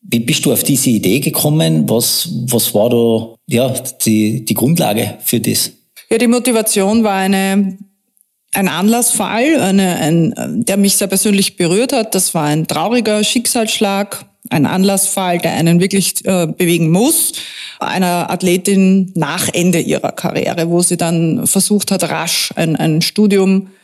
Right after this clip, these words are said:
Speaker 2: ähm, zu absolvieren.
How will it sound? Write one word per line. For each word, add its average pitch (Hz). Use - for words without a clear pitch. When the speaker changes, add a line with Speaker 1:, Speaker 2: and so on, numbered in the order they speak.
Speaker 2:
ähm, 151
zu -
absolvieren. 175